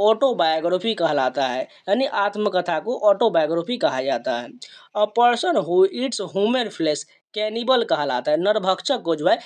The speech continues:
कैनिबल कहलाता है। और ये जो एमटीएस के एग्जाम में पूछा गया प्रश्न है, आप लोग जाकर देख लीजिएगा। इंग्लिश का अगर एनालिसिस आपको मिल रहा है,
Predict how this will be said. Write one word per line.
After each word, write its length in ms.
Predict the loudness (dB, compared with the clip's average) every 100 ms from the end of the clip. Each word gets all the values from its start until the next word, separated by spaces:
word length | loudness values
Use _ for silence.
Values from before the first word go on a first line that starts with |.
| -18 -10
कैनिबल 460 | -6 -4 -2 0 2
कहलाता 480 | 2 2 2 0
है। 60 | 0
और 100 | 2
ये 140 | 0
जो 100 | 0
एमटीएस 400 | -2 -2 -2 -4
के 60 | -4
एग्जाम 260 | 0 0 0
में 180 | -4
पूछा 320 | -4 -4 -2 -2
गया 200 | 0 0
प्रश्न 440 | 2 0 0 -6
है, 200 | -6 -8 -12 -18 -4
आप 180 | 0 4
लोग 180 | 4 2
जाकर 320 | -2 0 -2
देख 220 | -2 -2
लीजिएगा। 260 | -4 0 0
इंग्लिश 240 | 2 2
का 120 | 4
अगर 180 | 6 4
एनालिसिस 380 | 4 0 0 0
आपको 200 | 0 -2
मिल 200 | -2 -2
रहा 180 | -2
है, 120 | -2